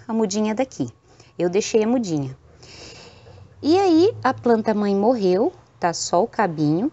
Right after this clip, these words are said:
Aqui era a mudinha, ó, que deu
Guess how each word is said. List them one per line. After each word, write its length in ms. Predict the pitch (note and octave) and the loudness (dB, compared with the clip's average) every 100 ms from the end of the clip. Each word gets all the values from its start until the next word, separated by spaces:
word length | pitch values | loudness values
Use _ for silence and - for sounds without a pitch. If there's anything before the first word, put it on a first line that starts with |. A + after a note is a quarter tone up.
| - - | -8 -8
Aqui 480 | G#3+ - - F#3 | -6 -8 -4 0
era 280 | E3 D#3+ D3+ | 0 2 0
a 40 | D3 | 0
mudinha, 720 | D3+ G#3+ B3 E3 F3+ B3 F#4+ - - - | 0 0 -2 -4 0 2 0 -4 -20 -8
ó, 200 | C#3 C3 - - - - | -6 -6 -10 -20 -20 -10
que 220 | - E4+ | 0 2
deu 420 | A#3 F#3 F3 D#3+ | 2 2 2 0